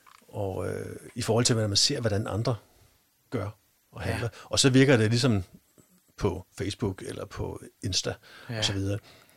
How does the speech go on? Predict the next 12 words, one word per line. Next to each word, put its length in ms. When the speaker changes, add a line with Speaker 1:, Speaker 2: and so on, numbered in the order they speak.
Speaker 1:
at 120
man 320
måske 280
kun 220
ser 360
de 60
der 420
gode 300
evner, 280
folk 260
har, 340
Speaker 2:
Ja. 220